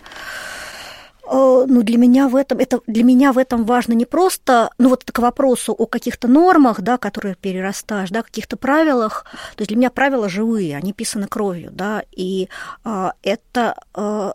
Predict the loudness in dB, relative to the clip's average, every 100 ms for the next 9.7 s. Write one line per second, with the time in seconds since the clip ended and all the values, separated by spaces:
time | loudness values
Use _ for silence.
0 | -6 -6 -2 0 2 2 2 2 2 0
1 | -2 -4 -2 -2 -4 -6 -8 -8 -6 -4
2 | -4 -4 -6 -4 -2 -2 -2 -6 -8 -8
3 | -6 -4 -2 -2 -2 -6 -6 -4 0 2
4 | 2 2 -2 -6 -6 -6 -4 -2 -2 -2
5 | -8 -10 -12 -10 -10 -10 -14 -20 _ -8
6 | -6 -6 -6 -8 -10 -8 -6 -4 -2 -2
7 | -4 -6 -4 -6 -2 -2 -2 -4 -8 -8
8 | -8 -6 -2 -2 -4 -8 -14 -16 -18 _
9 | _ -20 -20 -20 -10 -8 -8